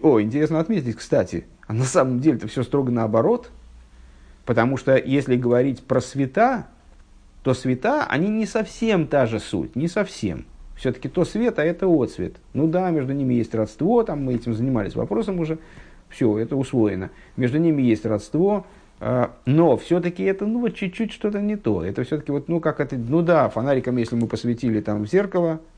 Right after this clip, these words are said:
да, то тот человек, который там в это отражение этого, от этого зеркала увидел, он видит в зеркало, чем светит. То есть, понятно,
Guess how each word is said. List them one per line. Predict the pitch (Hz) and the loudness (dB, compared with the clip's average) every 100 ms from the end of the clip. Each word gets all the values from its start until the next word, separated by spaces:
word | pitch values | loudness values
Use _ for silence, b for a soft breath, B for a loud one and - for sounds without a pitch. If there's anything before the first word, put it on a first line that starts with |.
| - | -6
да, | 131 180 175 B - | -4 -4 -8 B -4
то | - 120 113 107 104 104 | 2 4 4 2 0 -2
тот | 123 117 | -2 -2
человек, | - 117 110 110 | -2 0 0 -2
который | 107 110 107 | -4 -4 -4
там | 104 104 | -4 -6
в | 104 98 | -4 -6
это | 92 | -4
отражение | 98 107 113 113 104 101 | -4 0 0 0 -2 -4
этого, | 95 110 104 104 | -6 -4 -4 -4
от | 98 | -6
этого | 92 107 | -8 -4
зеркала | 113 107 107 117 | -4 -4 -2 0
увидел, | 127 226 170 127 120 | 0 -2 0 0 0
он | - 117 113 | 0 0 0
видит | 120 135 104 | 0 0 0
в | 107 | 2
зеркало, | 123 - 101 | 2 2 -4
чем | 95 101 | -4 -6
светит. | - 104 87 - | -2 -4 -4 -8
То | - | -10
есть, | - | -8
понятно, | 107 113 104 98 | -4 -2 -2 -6